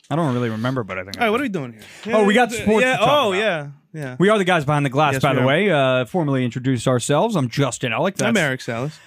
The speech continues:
Speaker 1: Eric Salas.
Speaker 2: Were you gonna say my name for me? I could say my own name,
Speaker 1: Mm-hmm.
Speaker 2: bitch.
Speaker 1: Yeah. No, I know.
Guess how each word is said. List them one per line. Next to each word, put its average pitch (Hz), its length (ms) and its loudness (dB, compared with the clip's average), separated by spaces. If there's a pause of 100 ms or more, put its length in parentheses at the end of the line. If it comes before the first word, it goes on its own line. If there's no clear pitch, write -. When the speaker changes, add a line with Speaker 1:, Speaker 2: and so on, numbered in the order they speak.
(160)
Speaker 1:
Eric 196 300 2
Salas. 170 360 2
Speaker 2:
Were 180 60 4
you 220 60 2
gonna 226 120 2
say 220 160 0
my 220 140 2
name 220 140 0
for 202 200 2
me? 240 160 0
I 202 80 2
could 247 120 -2
say 302 160 0
my 247 120 2
own 254 160 2
name, 131 300 -2
Speaker 1:
Mm-hmm. 123 320 -2
Speaker 2:
bitch. - 240 -4 (180)
Speaker 1:
Yeah. 117 300 -2 (320)
No, 151 80 -6
I 165 180 -4
know. 113 200 -6